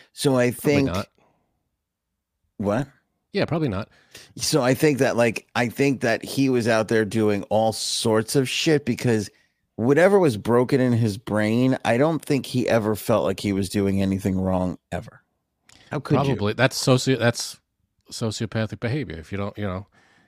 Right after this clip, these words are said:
Speaker 2: you do what you want, you don't consider anybody else, and that's, and you just go about your.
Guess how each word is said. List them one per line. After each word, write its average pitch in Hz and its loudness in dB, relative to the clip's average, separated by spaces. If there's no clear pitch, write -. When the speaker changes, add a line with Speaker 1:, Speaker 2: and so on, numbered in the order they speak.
Speaker 2:
you 95 -10
do 107 -2
what 117 0
you 113 4
want, 107 2
you 95 -8
don't 98 -6
consider 101 -2
anybody 98 -4
else, 95 -10
and 87 -14
that's, - -10
and 95 -14
you 92 -12
just 90 -18
go 90 -12
about 92 -8
your. 92 -10